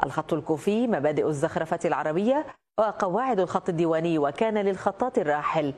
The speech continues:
سلسلة ندوات ومحاضرات في تاريخ وتطور الخط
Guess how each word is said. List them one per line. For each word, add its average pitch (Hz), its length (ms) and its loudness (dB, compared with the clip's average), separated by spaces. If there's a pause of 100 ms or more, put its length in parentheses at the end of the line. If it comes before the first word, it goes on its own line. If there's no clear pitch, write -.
(400)
سلسلة 269 420 2
ندوات 160 520 2
ومحاضرات 160 800 0 (520)
في 170 120 2
تاريخ 160 340 0
وتطور 180 680 0
الخط 247 400 0